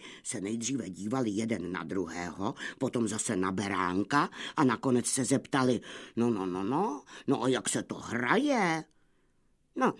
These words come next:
na to musí být čtyři,“ vysvětloval beránek.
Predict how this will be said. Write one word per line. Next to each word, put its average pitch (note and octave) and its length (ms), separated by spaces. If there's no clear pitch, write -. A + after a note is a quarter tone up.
na A3+ 100
to C#4 160
musí C4 360
být C#4 240
čtyři,“ - 520
vysvětloval A#2+ 760
beránek. D#2+ 720